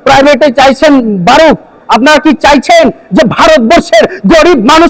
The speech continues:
চিকিৎসা না পাক, টাকা দিয়ে চিকিৎসা নিতে হবে? তাহলে আপনি ট্যাক্সের পে-, পে-, ট্যাক্সপেয়ারের পয়সা দিয়ে আপনাকে পড়িয়ে কোনো লাভ নেই। ভারতবর্ষের সংবিধানের আপনি তাকে তুলে সুপ্রিম কোর্টকে চ্যালেঞ্জ করে, আরে,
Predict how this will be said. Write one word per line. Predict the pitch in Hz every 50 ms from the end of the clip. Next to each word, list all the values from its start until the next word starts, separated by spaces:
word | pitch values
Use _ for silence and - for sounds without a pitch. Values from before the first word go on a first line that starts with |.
| -
চিকিৎসা | - 294 - 370 - - - 370
না | 320 349 370
পাক, | 359 381 403 415 381 - - - - - - - - _ _ _ -
টাকা | - 349 - 294 - 370 370 359
দিয়ে | 330 349 392 381
চিকিৎসা | - 359 311 339 - - - 427
নিতে | 403 381 349 339
হবে? | 392 381 403 440 427 381 311 - - - - - - _ _
তাহলে | - 311 359 370
আপনি | 349 330 294 330 370 330
ট্যাক্সের | - 381 - - 403 392
পে-, | 330 - - 330 320 311
পে-, | - 320 302 - - - -
ট্যাক্সপেয়ারের | - 339 349 - - 392 381 370 359 349 320
পয়সা | 330 330 339 - 370 359
দিয়ে | 359 359 359
আপনাকে | 330 339 339 320 330
পড়িয়ে | - 339 349 359 349
কোনো | 269 330 302 285
লাভ | 269 254 240 202
নেই। | 220 240 269 269 - - - _ _ -
ভারতবর্ষের | 247 294 330 302 269 320 285 - 311
সংবিধানের | - - 330 330 311 302 320 302 269 277 330 330 330 320 277 208 - _ - -
আপনি | 277 277 277 311 277
তাকে | - 311 269 285 - 330 247
তুলে | - 311 302 302
সুপ্রিম | - - 311 285 311 320 294 254
কোর্টকে | - 302 254 - 294
চ্যালেঞ্জ | - - 302 302 294 254
করে, | 226 - 285 - - - - - 339
আরে, | 381